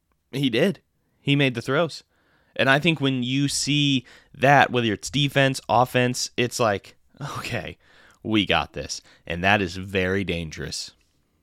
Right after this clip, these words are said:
That is a very dangerous thing. And I, I think the Rams realize that too. E-, even if they get pressure on Joe Burrow, I don't think it matters. <laughs> I really don't.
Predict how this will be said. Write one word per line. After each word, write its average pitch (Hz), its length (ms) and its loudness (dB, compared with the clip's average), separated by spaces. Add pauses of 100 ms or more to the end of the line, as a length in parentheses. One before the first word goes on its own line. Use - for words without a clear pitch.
(200)
That 101 180 2
is 87 80 -4
a 82 80 -12
very 101 380 4
dangerous 92 420 -2
thing. 80 280 -8 (600)
And 92 140 -2
I, 98 260 2
I 101 160 0
think 107 380 -6 (380)
the 98 100 -4
Rams 95 640 -2
realize 87 480 -4
that 80 200 -4
too. - 280 -6 (680)
E-, - 160 -10
even 170 360 2
if 165 100 2
they 147 160 4
get 123 200 0
pressure 123 340 -2
on 98 160 -2
Joe 95 200 0
Burrow, 98 440 0
I 110 120 0
don't 117 140 -4
think 92 160 -8
it 87 80 -10
matters. 98 480 -6 (400)
<laughs> - 420 -20
I 151 80 -2
really 135 280 2
don't. 127 260 -2